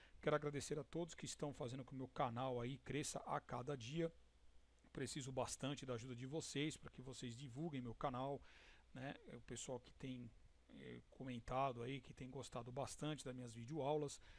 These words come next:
Quanto mais o meu canal crescer, mais aulas eu vou postando pra vocês. E caso vocês tenham alguma sugestão de curso, postem nos comentários. Caso eu tenha esse conhecimento e esse alcance, com certeza eu vou marcar aqui na minha lista de pedidos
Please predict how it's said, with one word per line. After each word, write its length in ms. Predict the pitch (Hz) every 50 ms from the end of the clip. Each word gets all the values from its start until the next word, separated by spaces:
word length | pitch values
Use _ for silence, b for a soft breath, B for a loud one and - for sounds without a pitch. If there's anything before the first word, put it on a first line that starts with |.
| B B B B B B -
Quanto 260 | - 160 151 - 156
mais 320 | 151 147 151 160 160 139 131
o 40 |
meu 120 | 156 147 135
canal 240 | - 147 135 135 123
crescer, 420 | - 151 127 - - 139 135 131
mais 340 | 127 127 135 139 135 117 120
aulas 260 | 135 139 135 127 120
eu 60 | 131 123
vou 100 | 131 127
postando 420 | - - 127 - - 131 123 120
pra 140 | - 151 151
vocês. 480 | 147 175 147 - - 156 170 165 143
E 40 | 175 -
caso 340 | - 165 185 196 165 151
vocês 460 | 165 160 165 - - 175 165 - - -
tenham 280 | - - 151 165 156
alguma 280 | 147 143 147 147 139 123
sugestão 640 | - - 151 131 147 127 - - - 143 151 147 B B B B B B B - - -
de 140 | - 135 147
curso, 580 | - - - 180 196 202 160 - - - 131 113 B B B B - - -
postem 360 | - 160 170 156 - - 147
nos 140 | 147 127 -
comentários. 680 | - 135 135 151 165 160 - - 175 190 196 196 -
Caso 400 | - - - 143 160 160 139 151
eu 40 | 156 147
tenha 360 | - - 147 147 147 135 131
esse 200 | 131 120 - - 123
conhecimento 880 | - 156 151 147 147 127 - - 143 123 127 135 156 - - 160 147 B B B B B - -
e 80 | 131
esse 200 | 127 120 - -
alcance, 520 | 170 160 - - - 156 165 156 - - -
com 260 | - - 170 170 170
certeza 580 | - - - 156 - - - 131 135 127 135
eu 40 | 135
vou 140 | 131 139 135
marcar 380 | 135 127 123 - - - 131 127
aqui 160 | 120 - 135
na 80 | 135
minha 160 | 131 147 156 131
lista 360 | 117 123 147 - - - 127
de 100 | 120 120
pedidos 560 | - - - 113 110 127 127 135 139 -